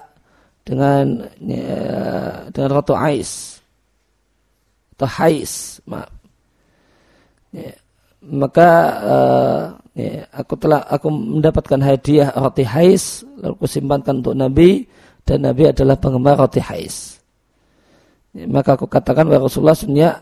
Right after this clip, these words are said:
kami mendapatkan hadiah roti hais, dan aku telah simpankan untukmu." Maka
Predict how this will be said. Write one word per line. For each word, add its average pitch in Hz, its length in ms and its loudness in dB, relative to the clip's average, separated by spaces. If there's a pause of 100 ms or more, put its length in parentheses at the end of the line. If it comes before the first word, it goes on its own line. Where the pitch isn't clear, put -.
(140)
kami 147 560 2
mendapatkan 135 560 0
hadiah 151 240 2
roti 143 240 0
hais, - 640 -2 (240)
dan 120 240 -2
aku 123 80 -10
telah 143 240 2
simpankan 151 480 2
untukmu." 143 640 2 (3250)
Maka 143 640 2